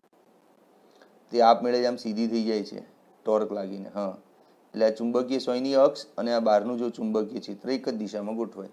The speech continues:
લગભગ આ રીતે જ સિચ્યુએશન થતી હોય છે. યસ, ઓકે. ચુંબકની અક્ષ પર તેના કેન્દ્રથી ચૌદ સેન્ટીમીટર અંતરે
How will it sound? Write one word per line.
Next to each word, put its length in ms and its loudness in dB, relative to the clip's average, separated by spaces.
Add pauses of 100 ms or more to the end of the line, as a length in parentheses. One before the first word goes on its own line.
લગભગ 300 2
આ 100 10
રીતે 240 2
જ 60 -14
સિચ્યુએશન 440 -8
થતી 440 -12
હોય 160 -8
છે. 260 -14
યસ, 200 -8 (120)
ઓકે. 260 -6 (1500)
ચુંબકની 540 2
અક્ષ 320 6
પર 220 2 (760)
તેના 200 0
કેન્દ્રથી 680 -2 (1040)
ચૌદ 320 6
સેન્ટીમીટર 720 0
અંતરે 520 -2